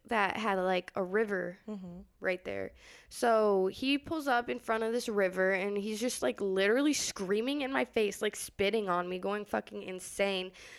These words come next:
Speaker 1: At one point, he's pounding his steering wheel so hard that, like, I'm scared that the airbag is literally gonna go off on him. So I'm just literally sitting there not saying anything.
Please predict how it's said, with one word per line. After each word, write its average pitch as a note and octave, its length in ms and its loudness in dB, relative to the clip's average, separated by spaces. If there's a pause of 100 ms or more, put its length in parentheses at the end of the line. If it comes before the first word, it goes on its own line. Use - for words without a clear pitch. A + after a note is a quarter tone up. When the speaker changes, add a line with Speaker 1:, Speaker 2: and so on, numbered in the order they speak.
(360)
Speaker 1:
At B3 100 4
one C4 260 0
point, E4+ 220 2
he's E4+ 160 2
pounding B3+ 480 -2
his C#4+ 160 -4
steering A3+ 540 -2
wheel B3 160 -2
so G3+ 280 0
hard G3+ 360 2
that, A3+ 160 2
like, G#3+ 180 -2
I'm G#3 160 -2
scared F#3 560 -2
that G#3+ 200 -2
the - 100 0 (100)
airbag G#3+ 520 2
is G#3+ 340 -4
literally G#3 580 2
gonna A3 440 -2 (180)
go F#3+ 180 4
off F3+ 260 0
on F#3 160 -2
him. F3+ 280 -2 (500)
So A#3 680 2
I'm C4 280 2
just - 280 -2
literally A3 440 2
sitting G3 380 -6
there F#3 120 -4
not F3+ 200 -2
saying G#3 300 -6
anything. F3+ 640 -8